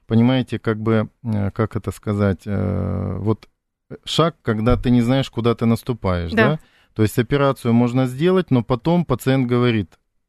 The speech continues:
Speaker 1: «А вот мне не говорили, что есть какой-то более качественный хрусталик.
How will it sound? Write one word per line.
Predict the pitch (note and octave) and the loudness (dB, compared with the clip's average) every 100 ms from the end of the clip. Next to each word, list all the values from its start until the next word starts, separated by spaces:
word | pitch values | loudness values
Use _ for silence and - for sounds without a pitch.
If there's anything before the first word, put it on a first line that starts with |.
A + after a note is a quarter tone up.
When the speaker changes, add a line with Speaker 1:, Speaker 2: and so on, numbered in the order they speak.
| _ | _
Speaker 1:
«А | A2+ | -2
вот | A2+ B2 | 0 0
мне | C3 D#3+ | 2 4
не | D#3+ | 2
говорили, | C3 C3 C3+ D#3+ | 2 2 0 -2
что | D#3 - | -4 0
есть | A#2 C3+ | 0 0
какой-то | - A#2+ C#3 B2 B2 | 0 -2 0 0 -2
более | A#2 C3 B2+ | 2 2 0
качественный | - A2 G2+ - - G#2 | 0 -2 -2 -10 -6 -4
хрусталик. | G2 G#2 - - F#2 F2 | -4 -8 -12 -8 -8 -8